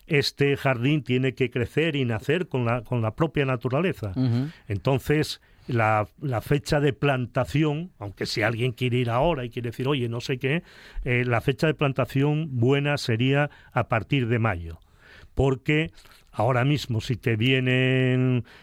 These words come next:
Speaker 1: eh, yo qué sé, diez días, eh, secos, pues lo que tú puedas plantar hoy se te puede morir. A partir de mayo es mucho más fácil que pueda, que pueda sobrevivir.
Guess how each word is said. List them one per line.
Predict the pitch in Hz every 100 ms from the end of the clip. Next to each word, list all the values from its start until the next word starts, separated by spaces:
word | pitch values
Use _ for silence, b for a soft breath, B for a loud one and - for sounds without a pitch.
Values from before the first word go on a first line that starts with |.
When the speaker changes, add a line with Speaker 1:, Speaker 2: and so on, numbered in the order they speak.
| B
Speaker 1:
eh, | 143 131
yo | 113
qué | 110
sé, | 123 139 113
diez | 117 127 107
días, | 120 131 131 127 -
eh, | 151 131 131 127
secos, | - 151 - 170 175 - B B B
pues | 117 107
lo | 110
que | 113
tú | - 127
puedas | 127 120 113
plantar | - 117 117 120
hoy | 135
se | 151 123
te | 104 110
puede | 123 120 120 117 113
morir. | 113 143 175 95
A | 98
partir | 101 95 123
de | 110
mayo | 120 120 127 139 - B B B B
es | 120 113
mucho | 113 131 - 127
más | 123 -
fácil | 135 - 143 131
que | 117
pueda, | 87 123 117 117 110 107 - B B B B
que | -
pueda | 90 127 120
sobrevivir. | - 113 110 120 151 120